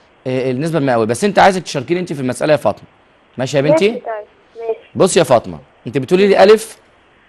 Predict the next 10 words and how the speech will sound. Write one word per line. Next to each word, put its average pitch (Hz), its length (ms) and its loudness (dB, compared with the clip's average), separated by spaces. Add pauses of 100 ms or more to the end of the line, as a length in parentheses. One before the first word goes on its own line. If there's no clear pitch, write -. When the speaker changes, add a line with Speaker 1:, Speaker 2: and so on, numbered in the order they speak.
(300)
Speaker 1:
على 120 220 4
ب 190 240 2 (600)
تلاتة 160 320 4
على 131 180 6
أربعة، 110 320 2
صح؟ - 360 2 (580)
Speaker 2:
اه. 220 260 4 (420)
Speaker 1:
والنسبة 143 340 0
Speaker 2:
تمام. 147 80 -2
Speaker 1:
التانية 160 360 2